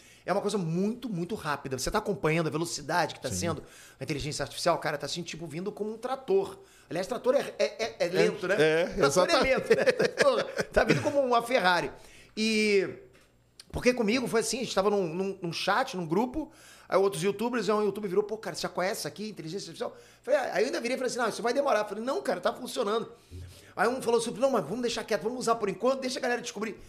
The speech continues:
Speaker 1: Aí eu falei, "Pô, passou três dias, a galera já tava espalhando pelo, pelo Twitter."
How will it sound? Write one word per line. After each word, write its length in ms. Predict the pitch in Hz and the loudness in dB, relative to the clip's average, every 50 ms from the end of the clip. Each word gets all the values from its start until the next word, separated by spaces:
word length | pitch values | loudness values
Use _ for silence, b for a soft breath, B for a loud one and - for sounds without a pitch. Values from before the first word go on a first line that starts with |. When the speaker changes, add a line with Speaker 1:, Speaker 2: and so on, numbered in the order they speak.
| B B B | B B B
Speaker 1:
Aí 80 | - 320 | -12 -12
eu 20 | |
falei, 160 | 294 302 226 - | -10 -10 -12 -12
"Pô, 140 | 208 196 135 | -10 -10 -8
passou 260 | - 160 - - 233 | -8 -8 -8 -8 -8
três 240 | 240 - 247 226 202 | 0 2 4 4 4
dias, 120 | 165 220 247 | 4 2 0
a 20 | |
galera 180 | 247 233 233 214 | 0 0 -2 -2
já 80 | 214 | -2
tava 220 | 220 214 208 190 196 | -4 -4 -4 -6 -8
espalhando 400 | - - 202 185 170 180 180 175 | -6 -2 0 0 0 -2 -4 -8
pelo, 300 | - 170 170 156 - B B B B B B B B | -8 -8 -8 -8 -8 B B B B B B B B
pelo 180 | 175 190 190 | 0 2 2
Twitter." 500 | 185 190 190 175 160 156 156 - 127 117 | 2 2 2 2 2 0 -2 -6 -8 -8